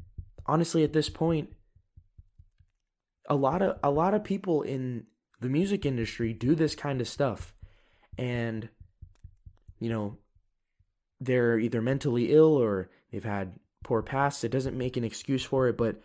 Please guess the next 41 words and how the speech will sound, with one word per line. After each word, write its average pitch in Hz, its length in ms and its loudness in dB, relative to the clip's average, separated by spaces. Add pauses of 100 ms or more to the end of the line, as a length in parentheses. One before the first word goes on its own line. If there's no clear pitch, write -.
(240)
whether 196 320 6
he 180 100 4
did 165 240 4
it 185 100 2
or 131 120 2
not, 95 340 -4 (340)
so 143 200 -2
many 185 120 2
people 156 320 2
have 143 120 0
come 147 160 -2
out 143 140 -2
against 127 400 -4
him. 98 260 -6 (840)
When 143 220 0
you 147 120 0
get 156 200 2
accused 165 400 0
by 147 120 2
this 143 200 0
many 143 200 -4
people, 151 320 -2
your 120 160 2
career 165 400 2
is 123 100 -2
screwed 160 400 2
whether 107 240 -2
you 104 140 0
did 107 180 0
it 135 140 0
or 98 60 -4
not. 85 260 -8 (420)
There, 117 460 0 (120)
even 165 300 0
if 160 140 0
he's 151 180 -2
completely 147 540 0
proven 131 300 -4
innocent, 101 420 -8 (560)
this 117 100 -2
girl, 127 320 2